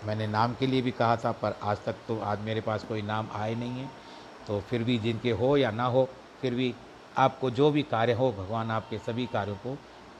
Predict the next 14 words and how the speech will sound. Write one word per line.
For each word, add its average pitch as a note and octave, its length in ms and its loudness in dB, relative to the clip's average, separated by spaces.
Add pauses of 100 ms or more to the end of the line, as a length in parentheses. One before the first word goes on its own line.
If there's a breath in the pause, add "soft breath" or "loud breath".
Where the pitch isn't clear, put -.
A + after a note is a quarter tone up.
सफल B2+ 280 2
करें C3 300 -2 (400)
और A2+ 100 0
भगवान G#2 420 -2
जी A2 120 -2
के G#2+ 260 -4 (420)
जिस D3+ 240 0
उद्देश्य B2 400 2
को A2 120 -4
मन, A#2 220 -2 (120)
भगवान A#2+ 360 2
जी A#2+ 80 -2
के B2 200 0
प्रति A2+ 420 -4